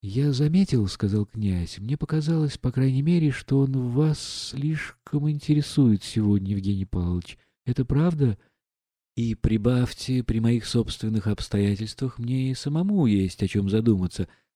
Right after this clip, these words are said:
так что я сам себе удивляюсь, что весь вечер не могу оторваться от этой противной физиономии. У него лицо красивое. Вот-вот, смотрите!" — крикнул Евгений Павлович, дернув за руку князя. "Вот!"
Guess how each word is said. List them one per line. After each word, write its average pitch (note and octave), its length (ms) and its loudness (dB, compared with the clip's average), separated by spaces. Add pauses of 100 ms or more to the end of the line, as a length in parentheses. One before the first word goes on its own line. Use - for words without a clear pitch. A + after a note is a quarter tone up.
так C3 200 -2
что - 160 -4
я C3+ 100 2
сам D#3 280 0
себе F3 220 -2
удивляюсь, F3+ 500 2
что - 180 -2
весь G#2+ 180 0
вечер C#3+ 380 0
не A2+ 140 2
могу G#2 260 2
оторваться B2+ 540 0
от A2+ 100 -6
этой A#2+ 300 -4 (760)
противной A#2+ 760 0
физиономии. F2+ 1120 -2 (640)
У G#2+ 80 -4
него B2 420 0
лицо B2 680 -2
красивое. F#2 840 -2 (540)
Вот-вот, B2 760 0
смотрите!" — F2+ 1040 -4
крикнул G2 420 -2
Евгений F#2 300 -2
Павлович, D3 400 0
дернув G#2 380 -2
за G2 180 -2
руку G#2 220 -2
князя. F#2 460 -4
"Вот!" - 580 2